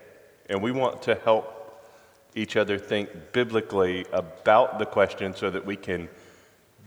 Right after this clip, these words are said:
do it more faithfully. Here's the question.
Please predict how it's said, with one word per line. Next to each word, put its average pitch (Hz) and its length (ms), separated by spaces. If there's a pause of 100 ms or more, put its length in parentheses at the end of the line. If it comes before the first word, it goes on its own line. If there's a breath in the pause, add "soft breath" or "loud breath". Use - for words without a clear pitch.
(260)
do 127 240
it 104 120
more 98 220
faithfully. - 760 (920)
Here's 127 300
the 110 80
question. - 420